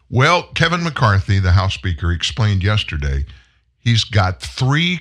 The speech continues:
committee chairs three people that are chairs of other committees in the House,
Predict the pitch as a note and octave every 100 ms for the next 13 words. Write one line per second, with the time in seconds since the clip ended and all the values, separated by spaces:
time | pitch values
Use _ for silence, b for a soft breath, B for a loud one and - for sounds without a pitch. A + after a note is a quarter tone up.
0 | - - B2+ B2+ C3 B2 A2 - G#2+ E2
1 | B1+ A#1 - - - b b b b -
2 | B2+ D3 D#3 - B2 F2+ - F2+ - G2
3 | F#2+ G2 F2 - - C3 C3+ A#2 G2+ A2+
4 | A2 F2 G2 F#2+ F#2 E2 E2 D#2+ C#2 F2
5 | A#1+ C#2 -